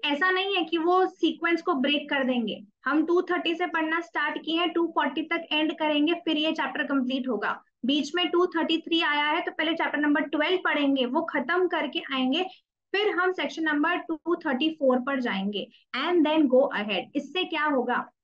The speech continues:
एक interlinking बनी रहेगी आपकी sections की, कि आप continuous में पढ़ रहे हैं, साथ ही साथ आपका वो chapter भी complete हो जाएगा। देखो,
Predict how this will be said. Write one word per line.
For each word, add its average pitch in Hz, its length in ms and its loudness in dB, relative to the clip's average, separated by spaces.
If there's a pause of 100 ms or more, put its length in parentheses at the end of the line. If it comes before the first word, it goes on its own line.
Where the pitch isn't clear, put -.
एक - 220 -4
interlinking 339 680 4
बनी 339 200 4
रहेगी 330 280 2
आपकी 339 220 0
sections 320 480 -2
की, 330 80 -10
कि 381 80 -10
आप 466 140 -8
continuous 302 440 2
में 320 100 0
पढ़ 277 260 0
रहे 285 160 0
हैं, 294 140 0 (420)
साथ 294 180 0
ही 339 60 2
साथ 339 140 2
आपका 320 220 0
वो 330 80 4
chapter 269 320 -2
भी 269 180 4
complete 254 380 4
हो 220 120 4
जाएगा। 185 400 -4 (500)
देखो, 277 300 -2